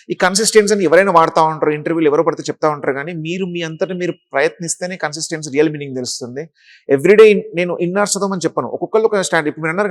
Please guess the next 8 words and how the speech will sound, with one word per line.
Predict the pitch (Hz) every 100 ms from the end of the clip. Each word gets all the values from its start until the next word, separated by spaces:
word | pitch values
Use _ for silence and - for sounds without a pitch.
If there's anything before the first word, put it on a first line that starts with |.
| 143
కదా, | 127 - - - _ -
ఆ, | 131 131 131 127 127 - 165
క-, | -
ఇంటెలిజెన్స్ | 165 170 196 190 185
ఉన్నవాడు | 180 185 185 180 _ _ -
త్రీ | 185
అవర్సే | 208 190
చదువుతాడు | 185 139 117 104